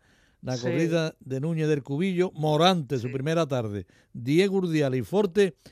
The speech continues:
Speaker 1: te, además, es que casi te lo firmo. Vas a ver una gran tarde de toros, Mari-, Ma-,
Speaker 2: Vamos,
Speaker 1: Martín,
Speaker 2: pues,
Speaker 1: mañana,
Speaker 2: ojalá.
Speaker 1: en la
Speaker 2: Ojalá,
Speaker 1: Malagueta.
Speaker 2: ojalá.
Speaker 1: Tienes ya las
Speaker 2: Ojalá.
Speaker 1: entradas y todo, ¿no?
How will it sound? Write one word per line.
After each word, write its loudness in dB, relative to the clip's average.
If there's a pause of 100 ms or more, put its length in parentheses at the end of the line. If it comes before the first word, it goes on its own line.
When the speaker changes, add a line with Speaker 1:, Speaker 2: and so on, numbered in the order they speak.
(640)
Speaker 1:
te, 0
además, 0
es -6
que -12
casi -2
te 0
lo 0
firmo. -2
Vas 0
a 4
ver 4
una 2
gran 2
tarde 4
de 2
toros, 0
Mari-, -4
Ma-, -2
Speaker 2:
Vamos, 0
Speaker 1:
Martín, 0
Speaker 2:
pues, 0
Speaker 1:
mañana, 0
Speaker 2:
ojalá. -14 (300)
Speaker 1:
en -4
la -2
Speaker 2:
Ojalá, 2
Speaker 1:
Malagueta. 2
Speaker 2:
ojalá. -6 (300)
Speaker 1:
Tienes -2
ya 4
las 2
Speaker 2:
Ojalá. 6
Speaker 1:
entradas 0
y 0
todo, 0
¿no? -2